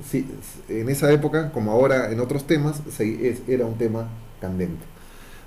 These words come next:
Todavía no llega el divorcio, el divorcio llega después, en los años treinta. Eh, y la tolerancia religiosa, también fue un tema muy debatido. Decía, el Perú tiene que ser totalmente católico, no tiene que haber tolerancia para otros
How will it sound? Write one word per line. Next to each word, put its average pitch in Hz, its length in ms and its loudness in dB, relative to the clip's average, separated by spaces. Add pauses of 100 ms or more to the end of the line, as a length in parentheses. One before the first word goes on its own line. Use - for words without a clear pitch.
Todavía 131 320 8
no 147 100 8
llega 147 180 10
el 139 60 8
divorcio, 123 560 4
el 107 100 2
divorcio 127 400 0
llega 120 600 2
después, 104 420 0
en 95 80 -4
los 92 160 -6
años 107 220 -2
treinta. 87 360 -2 (1400)
Eh, 98 520 0 (140)
y 147 100 4
la 127 140 4
tolerancia 110 400 2
religiosa, 92 460 -4
también 113 260 0
fue 120 120 -4
un 117 100 -4
tema 117 240 -2
muy 117 220 0
debatido. 92 500 0
Decía, 95 200 -6
el 104 60 -4
Perú 107 260 -2
tiene 113 180 -2
que 104 80 -4
ser 107 140 -6
totalmente 110 800 -2
católico, 117 420 -2
no 107 120 -4
tiene 107 240 -4
que 107 60 -2
haber 104 240 0 (380)
tolerancia 107 580 -2
para 92 280 -4
otros 101 300 -6